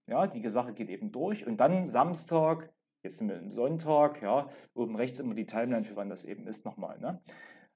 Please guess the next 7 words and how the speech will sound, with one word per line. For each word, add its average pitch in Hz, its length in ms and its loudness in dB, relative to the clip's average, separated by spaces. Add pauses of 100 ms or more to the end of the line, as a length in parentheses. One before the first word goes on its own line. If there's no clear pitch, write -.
<clears throat> 208 560 8
Da 107 100 -2
können 147 220 0
wir 131 80 4
erkennen, 156 340 0
zum 120 160 -6
Sonntag 175 640 2